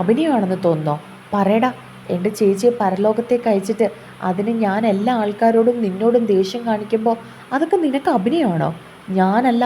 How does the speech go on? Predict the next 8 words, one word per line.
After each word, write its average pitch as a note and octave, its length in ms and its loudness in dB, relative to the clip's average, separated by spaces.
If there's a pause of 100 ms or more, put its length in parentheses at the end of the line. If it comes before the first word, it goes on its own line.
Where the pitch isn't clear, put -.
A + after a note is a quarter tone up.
അഭിനയിക്കുന്നത്, F#3+ 560 -2 (320)
നീയും A3 360 -2
നിൻ്റെ A#3 240 2
വീട്ടുകാരുമാണ്. F#3+ 580 0 (400)
പ്രത്യേകിച്ച് F3+ 640 0
നിൻ്റെ G#3+ 160 0 (140)
ചേട്ടൻ. E3+ 380 -2 (440)
പെങ്ങളാണെന്ന് G#3 640 0